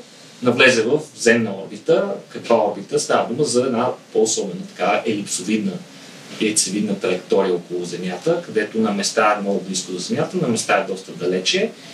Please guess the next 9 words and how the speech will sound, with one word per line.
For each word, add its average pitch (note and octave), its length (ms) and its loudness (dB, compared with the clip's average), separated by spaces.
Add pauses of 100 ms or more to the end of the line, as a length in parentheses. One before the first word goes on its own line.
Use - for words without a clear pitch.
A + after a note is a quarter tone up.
(320)
А, C#3 420 4 (680)
тези B2+ 260 6
орбити B2 280 -2
се A2+ 140 -2
използват A2+ 420 2
обикновено G2+ 640 -4
за F#2 300 -2
такива, G2 380 -2 (640)
а, F#2+ 120 2